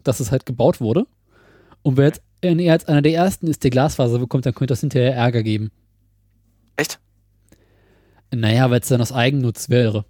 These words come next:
Speaker 2: Ah,
Speaker 1: Ne?
Speaker 2: ja.
Speaker 1: Das heißt, er muss jetzt
Speaker 2: Cool,
Speaker 1: erstmal
Speaker 2: ja.
Speaker 1: abwarten, bis die ersten Leute hier Glasfaser haben. Und wenn dann irgendwie so die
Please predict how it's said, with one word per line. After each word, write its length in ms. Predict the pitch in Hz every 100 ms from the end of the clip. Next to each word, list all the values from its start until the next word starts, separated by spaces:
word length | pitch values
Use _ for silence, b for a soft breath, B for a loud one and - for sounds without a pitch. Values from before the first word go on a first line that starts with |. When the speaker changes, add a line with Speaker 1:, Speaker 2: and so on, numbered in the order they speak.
| _ _ _ _ _ _ _ _ _ B B B -
Speaker 2:
Ah, 1800 | 143 151 147 139 127 123 107 104 104 104 101 98 95 95 - - - -
Speaker 1:
Ne? 140 | 165 143
Speaker 2:
ja. 320 | 131 170 285 311 _
Speaker 1:
Das 100 | 131
heißt, 200 | 139 151
er 60 | 165
muss 120 | 147
jetzt 60 | 165
Speaker 2:
Cool, 60 | 151
Speaker 1:
erstmal 220 | 151 156
Speaker 2:
ja. 40 |
Speaker 1:
abwarten, 300 | - 139 151
bis 120 | 139 -
die 180 | 160
ersten 320 | 135 131 - 131
Leute 240 | 131 143
hier 100 | 131
Glasfaser 500 | 117 139 - 113 110
haben. 260 | 104 110 196 _ _ _ _ _ _ _ _ b b b b b b -
Und 240 | 151 135
wenn 80 | 139
dann 140 | 143 151
irgendwie 220 | 139 151
so 120 | 143
die 240 | 143 143